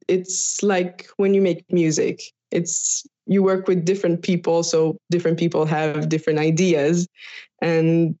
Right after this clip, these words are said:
those ideas come together and make a video. You know, it's not just, "I want this for my video," and that's what's co-, is coming out. But that, that was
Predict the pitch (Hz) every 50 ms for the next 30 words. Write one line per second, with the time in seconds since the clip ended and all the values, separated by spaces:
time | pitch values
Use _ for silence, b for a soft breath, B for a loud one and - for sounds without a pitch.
0 | _ _ _ _ _ _ 170 170 175 196 196 185 185 185 175 170 175 175 170 165
1 | 170 - - 175 175 175 170 180 170 165 160 156 151 147 147 151 156 151 - -
2 | 156 165 170 151 147 139 - - - - - - _ _ _ _ 180 185 180 175
3 | 180 175 - 185 180 - 190 180 170 170 170 165 170 170 - - _ _ _ _
4 | _ _ _ _ - 175 180 175 170 170 165 160 160 160 156 160 160 - - -
5 | 170 160 160 156 156 151 151 165 156 151 151 147 147 147 151 151 147 151 147 -
6 | 165 151 143 143 - - 143 143 - - 151 151 - - - - - - 170 160
7 | 156 143 156 151 156 160 156 156 147 147 151 175 - - _ _ B B B B
8 | B B B _ _ _ _ - 185 175 175 180 - - _ _ _ _ _ _
9 | - 180 180 196 190 - - - 180 190 185 185 180 180 180 175 175 170 170 170
10 | - -